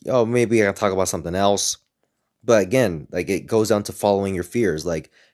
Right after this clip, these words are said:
listen to your fears. They will tell you the direction you should go into, and you will be rewarded for that.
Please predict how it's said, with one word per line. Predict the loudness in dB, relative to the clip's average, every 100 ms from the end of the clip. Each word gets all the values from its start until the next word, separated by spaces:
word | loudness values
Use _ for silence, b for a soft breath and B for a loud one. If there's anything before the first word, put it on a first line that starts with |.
| b
listen | -2 0 0
to | -2
your | 0 -2
fears. | 0 0 0 -2 -8 _ -4
They | -2
will | 0 -2
tell | 0 0
you | 2 -2 -4
the | -6
direction | -4 0 0 0 -8
you | -6
should | -6 -2
go | -2 0
into, | -2 -4 -6 -8 -14 _ _ _ _ _ _ -6
and | -2 0 -2 -4 -6 -8 -10 _ _ _ _ -6
you | -2 2
will | 2
be | 2
rewarded | 0 0 2 2 0 -4
for | -8
that. | -10 -12